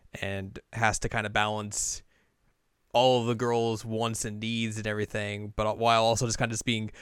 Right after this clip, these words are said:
she's just a regular old member of the club in the anime, whereas in the, the game, she's the president,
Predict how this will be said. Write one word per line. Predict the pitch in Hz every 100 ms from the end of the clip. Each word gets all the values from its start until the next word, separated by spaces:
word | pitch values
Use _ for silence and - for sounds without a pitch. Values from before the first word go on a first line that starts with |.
| - _ _ _ _ -
she's | 143
just | 151 143
a | 113 110
regular | 127 143 131
old | 135 113
member | 139 160
of | 165
the | 160
club | - 156 160
in | 156
the | 151 143
anime, | 151 151 151
whereas | 117 107 107 -
in | 104
the, | 101 98 107 117
the | 107
game, | 104 107
she's | 104 110 101
the | -
president, | - 113 110 107 110 107 - -